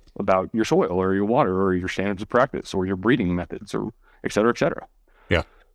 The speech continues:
Speaker 1: Interesting. And so, uh, do you think this is gonna, I, I mean, I guess where is this at the, as of today? Where is this in terms of actually,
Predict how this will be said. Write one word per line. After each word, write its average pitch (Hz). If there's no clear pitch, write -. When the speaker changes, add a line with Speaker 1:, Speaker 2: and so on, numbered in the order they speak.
Speaker 1:
Interesting. 98
And 147
so, 165
uh, 151
do 147
you 147
think 147
this 120
is 127
gonna, 107
I, 143
I 131
mean, 135
I 131
guess 117
where 120
is 107
this 104
at 101
the, 127
as 110
of 95
today? 101
Where 101
is 95
this 98
in 95
terms 92
of 92
actually, 92